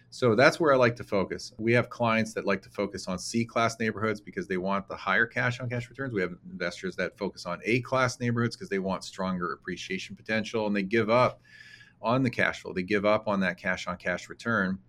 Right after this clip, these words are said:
So they have low cash flows or maybe, you know, break even cash flows. So investors are all over the place.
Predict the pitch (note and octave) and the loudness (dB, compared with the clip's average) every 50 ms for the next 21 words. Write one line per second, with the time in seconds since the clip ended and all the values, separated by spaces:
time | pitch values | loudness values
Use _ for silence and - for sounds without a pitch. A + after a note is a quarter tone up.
0 | _ - - - G#2 F#2+ F#2+ F#2+ F#2+ F2+ F#2+ G2 G2+ G#2 G2+ - G2+ F#2+ F#2 - | _ -16 -10 -4 -2 0 2 2 2 2 2 2 2 2 2 2 0 0 0 -2
1 | - G2 G2 F#2+ F#2+ F#2+ F#2 F#2+ F#2+ F2+ F#2 F2+ F2+ F2 - _ - - G2+ F#2 | -2 -2 -2 -2 -2 -2 -2 -2 -2 -4 -4 -4 -6 -6 -8 _ -12 -8 -6 -4
2 | F2 E2+ E2+ - G2+ F2+ F2 - - G2 A2 A2+ G2+ E2 - F2 E2 E2 - - | -4 -4 -4 -2 0 0 0 0 -2 -2 -2 -2 -2 -4 -6 -6 -8 -8 -8 -8
3 | F#2 F2 E2+ - - _ _ - - - - - - E3 E3+ D#3+ G#3 A#3 A3+ A#3+ | -6 -6 -6 -8 -10 _ _ -20 -20 -18 -10 -4 0 2 6 6 6 6 6 4
4 | F3+ F#3 F3+ E3+ E3 D#3+ D3+ D#3 D3+ C#3+ A2+ - - - F2+ E2+ D#2+ - - - | 6 6 8 8 8 8 8 6 6 4 2 -2 -2 -2 0 0 0 -4 -8 -14
5 | - | -16